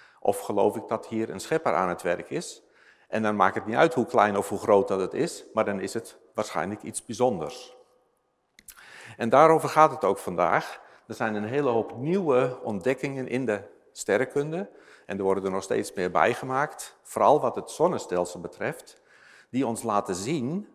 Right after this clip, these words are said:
dat de aarde een heel bijzondere planeet is. Op een bijzondere positie,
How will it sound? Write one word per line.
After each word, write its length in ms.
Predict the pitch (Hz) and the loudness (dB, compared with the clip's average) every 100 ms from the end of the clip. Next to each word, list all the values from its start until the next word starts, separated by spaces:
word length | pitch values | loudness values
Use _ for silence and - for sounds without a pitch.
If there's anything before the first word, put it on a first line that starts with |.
| _ | _
dat 160 | - - | -8 -6
de 120 | - | -4
aarde 380 | 113 120 117 110 | 0 0 2 -2
een 100 | 101 | -4
heel 220 | 104 120 | -4 -2
bijzondere 540 | 104 90 143 180 139 123 | -4 -2 -2 0 -2 -2
planeet 440 | 104 107 90 90 | 0 0 0 -4
is. 380 | 110 - - - _ _ _ _ _ _ _ - - _ _ _ _ - | -10 -14 -14 -18 _ _ _ _ _ _ _ -20 -20 _ _ _ _ 4
Op 200 | 143 139 | 4 4
een 80 | |
bijzondere 420 | 120 107 143 131 113 | -2 0 0 0 -2
positie, 720 | 98 - 143 - 170 185 | -4 -6 -6 -4 -4 -6